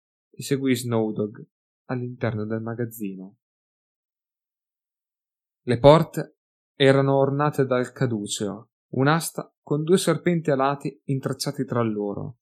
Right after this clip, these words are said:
e ancor prima di aprirle, Uriel sentì le grida e l'odore della morte e del sangue. Le mura degli edifici del Medica e del District Quintus recheggiavano dalle grida di agonia di oltre un migliaio di feriti,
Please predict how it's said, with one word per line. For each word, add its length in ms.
e 120
ancor 340
prima 260
di 100
aprirle, 680
Uriel 580
sentì 400
le 140
grida 420
e 160
l'odore 560
della 240
morte 440
e 40
del 180
sangue. 680
Le 140
mura 240
degli 180
edifici 460
del 160
Medica 420
e 80
del 160
District 480
Quintus 720
recheggiavano 720
dalle 240
grida 320
di 140
agonia 640
di 240
oltre 280
un 120
migliaio 540
di 120
feriti, 640